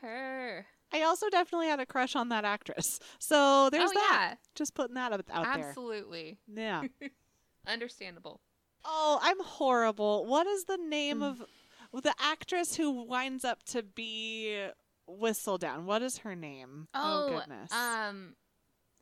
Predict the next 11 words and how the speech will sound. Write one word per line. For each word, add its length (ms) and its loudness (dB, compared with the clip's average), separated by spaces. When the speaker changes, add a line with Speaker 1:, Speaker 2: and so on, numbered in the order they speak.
Speaker 1:
she's 240 -6
in 180 4
Derry 320 -2
Girls. 400 -4
Um, 180 -2
Speaker 2:
Yeah. 1120 8
Speaker 1:
<laughs> 60 10
Yeah, 160 0
yeah, 100 4
yeah. 240 2
Penelope. 920 -2